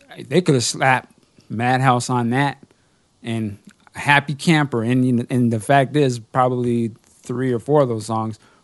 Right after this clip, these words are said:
were just leftover tracks from Madhouse sixteen, actually, that he just kinda added some stuff to. We'll get into that. So,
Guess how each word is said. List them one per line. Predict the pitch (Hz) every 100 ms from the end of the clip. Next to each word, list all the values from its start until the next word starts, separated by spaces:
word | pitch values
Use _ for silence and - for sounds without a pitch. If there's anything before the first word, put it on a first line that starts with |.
| _
were | - 113 113
just | 120 117
leftover | 120 110 120 107 107
tracks | - 113 104
from | 107
Madhouse | 107 107 104 98
sixteen, | 101 - 151 151 98
actually, | 92 - 92 92 - _ _ _
that | 85 90
he | 90
just | 95 - _ _ _ _ _ 85
kinda | 92 90 95 - -
added | 95 90 82
some | 85
stuff | - 131 -
to. | - 87 - _ _ _ _ -
We'll | 95 98
get | 92
into | 87 101
that. | 127 117 - _ _ _
So, | - 165 156 110